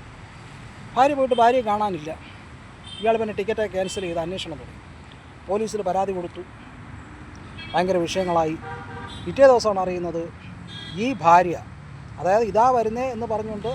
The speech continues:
അവിടെ കാറും എടുത്തുകൊണ്ട്, കാറെന്ന് പറഞ്ഞാൽ അവിടെ ഏറ്റവും വില കൂടിയ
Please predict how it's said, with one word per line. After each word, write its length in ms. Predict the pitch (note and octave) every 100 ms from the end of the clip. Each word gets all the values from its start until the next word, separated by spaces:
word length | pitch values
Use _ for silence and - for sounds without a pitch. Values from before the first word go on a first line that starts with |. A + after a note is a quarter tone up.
| A3+
അവിടെ 160 | G#3 -
കാറും 260 | G3 A3+ A#3
എടുത്തുകൊണ്ട്, 320 | G3+ G3+ F#3+ -
കാറെന്ന് 280 | F3+ G#3+ A3
പറഞ്ഞാൽ 280 | A3 A3+ A#3+ - - - - -
അവിടെ 140 | F3+ G#3
ഏറ്റവും 200 | A3 B3 A3+
വില 100 | A#3+ A#3
കൂടിയ 180 | A#3+